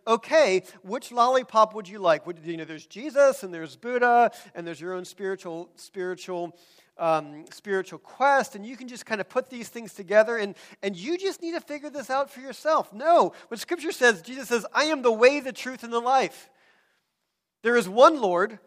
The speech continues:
one faith, one baptism, one God and Father of us all. And he's telling us that not to quench your individual expression and your individual freedom,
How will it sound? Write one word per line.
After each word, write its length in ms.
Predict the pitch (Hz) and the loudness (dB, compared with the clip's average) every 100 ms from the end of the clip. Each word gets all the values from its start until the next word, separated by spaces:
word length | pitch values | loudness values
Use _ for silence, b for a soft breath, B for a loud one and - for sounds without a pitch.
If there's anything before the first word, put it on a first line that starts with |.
| _ | _
one 300 | 185 247 320 | 2 4 4
faith, 480 | 285 - 160 196 - _ _ | 0 -4 -2 -2 -6 _ _
one 320 | 185 240 311 | 0 2 2
baptism, 640 | 226 170 175 208 196 233 - b | 6 6 6 0 -2 -2 -4 b
one 280 | 190 277 285 | 4 4 6
God 280 | 214 208 233 | 6 6 4
and 120 | 233 | 0
Father 340 | - 202 208 | 0 2 2
of 60 | 208 | 2
us 200 | 214 - | 0 2
all. 320 | 262 240 175 - B | 2 4 2 -2 B
And 140 | 208 233 | -2 0
he's 220 | 233 - | -2 -6
telling 440 | - - 359 349 | -12 0 2 4
us 160 | 233 - | 2 0
that 320 | 170 175 - B 190 | 4 4 4 B 2
not 380 | 196 262 - | 6 6 6
to 100 | - | 2
quench 720 | 240 - - 220 302 294 - - B | -4 -4 -10 4 4 4 -4 -12 B
your 200 | 202 240 | -6 -6
individual 540 | 254 247 269 247 220 226 | -4 -6 -4 -6 -4 -4
expression 600 | - - 190 185 190 226 - | -4 -10 0 0 0 -10 -6
and 120 | 214 | -4
your 140 | 202 - | -4 -6
individual 540 | 226 233 226 220 214 | -8 -6 -6 -2 -2
freedom, 520 | - - 285 233 214 | -4 -12 -4 -2 -2